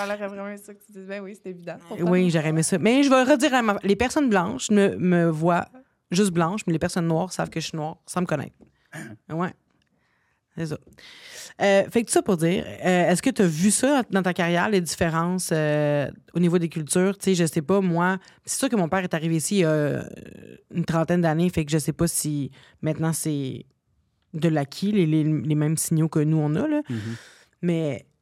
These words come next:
Speaker 2: quand tu rencontres une personne d'une autre culture, est-ce que c'est les mêmes signaux ?
Speaker 3: C'est un mythe que,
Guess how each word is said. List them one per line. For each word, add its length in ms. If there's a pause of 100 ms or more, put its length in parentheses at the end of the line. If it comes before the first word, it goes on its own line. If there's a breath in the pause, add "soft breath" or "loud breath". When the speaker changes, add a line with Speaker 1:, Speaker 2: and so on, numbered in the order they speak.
(260)
Speaker 2:
quand 140
tu 120
rencontres 460
une 100
personne 460
d'une 140
autre 160 (100)
culture, 560
est-ce 160
que 280
c'est 200
les 140
mêmes 260
signaux ? 420 (3250 soft breath)
Speaker 3:
C'est 180
un 160
mythe 360 (960)
que, 640